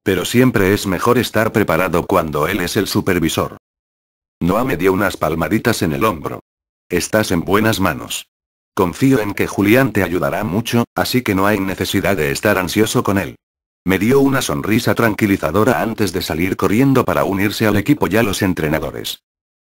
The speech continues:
Julián me llevó al infield y nos paramos cerca de la primera base. "Esta base tiene la mayor acción. Siempre que la pelota se pone en juego, alguien debería estar aquí para cubrir.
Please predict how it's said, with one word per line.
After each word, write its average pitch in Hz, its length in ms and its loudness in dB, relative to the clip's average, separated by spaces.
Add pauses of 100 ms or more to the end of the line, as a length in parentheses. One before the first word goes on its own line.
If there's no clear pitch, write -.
(360)
Julián 113 440 4
me 127 140 0
llevó 90 300 0
al 110 100 0
infield 120 420 0
y 123 40 0
nos 87 180 -2
paramos 90 420 2
cerca 104 360 -2
de 95 80 2
la 78 160 -2
primera 87 320 0
base. - 360 -2 (480)
"Esta 117 320 2
base 98 300 2
tiene 104 240 0
la 90 100 -2
mayor 80 320 2
acción. 87 460 -4 (500)
Siempre 113 480 2
que 135 120 2
la 110 160 2
pelota 104 320 -2
se 92 140 -4
pone 107 280 2
en 82 100 -4
juego, 113 480 2 (100)
alguien 107 440 4
debería 85 400 0
estar 101 300 0
aquí 127 240 0
para 101 240 0
cubrir. 90 340 -2